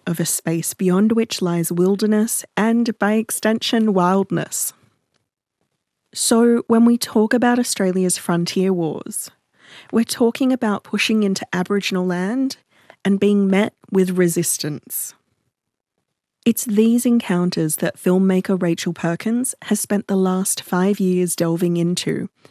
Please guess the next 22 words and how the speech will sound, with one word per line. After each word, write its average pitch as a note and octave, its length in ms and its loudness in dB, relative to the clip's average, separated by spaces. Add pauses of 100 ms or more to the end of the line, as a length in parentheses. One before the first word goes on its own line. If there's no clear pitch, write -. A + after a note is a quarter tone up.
(140)
for F#3+ 100 2
her G3+ 140 2
new G3+ 300 4
docuseries, F3 960 -2 (180)
The E3+ 200 2
Australia E3 560 0
Wars. D#3+ 480 -2 (1500)
In A3+ 180 6
it, E3 200 0 (260)
she - 240 -2
seeks - 460 -2
to D4 140 -2
understand F#3 720 0
why F3+ 360 0
the F3 100 -2
truth F#3+ 400 0
of G3+ 120 -4
Australia's E3+ 600 0
colonisation E3 960 -2
was, E3+ 400 0 (120)
until G3+ 400 0
recently, F#3 800 -2